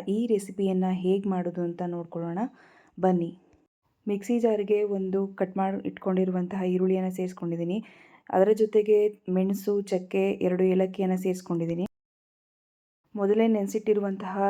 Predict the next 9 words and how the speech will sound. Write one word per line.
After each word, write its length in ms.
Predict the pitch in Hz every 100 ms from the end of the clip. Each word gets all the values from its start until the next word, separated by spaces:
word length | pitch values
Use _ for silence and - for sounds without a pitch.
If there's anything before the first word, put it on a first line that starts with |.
| 202 175
ಗಸಗಸೆ 480 | 175 180 196 196
ಮತ್ತು 260 | 208 196 190
ಗೋಡಂಬಿಯನ್ನ 580 | 185 185 190 190 190 185
ಸೇರಿಸ್ಕೊಂಡಿದ್ದೀನಿ. 920 | 185 190 180 180 180 175 170 175 220 - - - -
ಒಂದು 220 | 196 202
ಬೌಲ್ 320 | 180 190 202 220 _ _ -
ತೆಂಗಿನ 260 | 185 196 202
ತುರಿಯನ್ನ 360 | 202 196 190
ಸೇರಿಸ್ಕೊಂಡಿದ್ದೀನಿ. 640 | 196 196 180 185 - 175 175